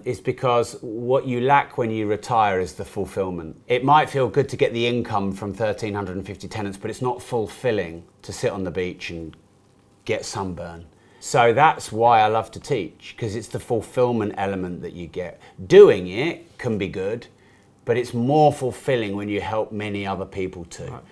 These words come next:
Speaker 1: A-, and if I'm being honest as well, it meets a selfish need. Y-, you know, I, I have this need for being respected and admired and liked and important and valuable and useful. Probably because I lacked it when I was an overweight kid at school, and I didn't get that because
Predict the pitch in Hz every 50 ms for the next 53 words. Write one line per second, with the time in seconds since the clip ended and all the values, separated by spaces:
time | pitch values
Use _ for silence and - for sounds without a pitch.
0 | - - - - - - _ _ - - - - - 165 175 180 175 151 147 -
1 | 170 - 185 190 196 208 202 180 156 151 143 139 135 - 135 117 113 135 127 131
2 | 127 156 156 156 143 - - 123 - 151 143 127 - - 113 - - - 131 135
3 | 131 110 95 90 80 - - - _ _ _ _ _ _ _ - - - - 131
4 | 127 120 123 117 117 120 120 120 120 120 120 113 113 139 143 143 - 127 117 -
5 | - - - - 135 117 113 120 117 117 113 98 - - - 113 101 87 113 110
6 | 107 104 104 101 98 - - - - 120 101 - - - 127 113 101 104 98 98
7 | 95 80 90 104 104 107 104 104 104 92 95 92 92 95 101 101 104 104 98 -
8 | - - - 87 87 87 90 87 82 - - 107 101 104 - 110 104 85 87 85
9 | - 101 98 104 104 104 92 78 101 90 87 87 90 95 101 101 98 - - -
10 | 101 101 117 - - - 156 147 127 131 113 127 - 120 104 107 104 104 104 110
11 | 107 - - - 117 107 107 107 104 104 98 98 104 101 101 104 95 95 95 95
12 | 98 95 - - - 110 101 92 95 - - - - - 107 104 107 117 113 107
13 | 101 98 95 92 - 117 104 113 104 87 95 95 87 - 92 92 107 110 - -
14 | 110 - - 104 98 - - -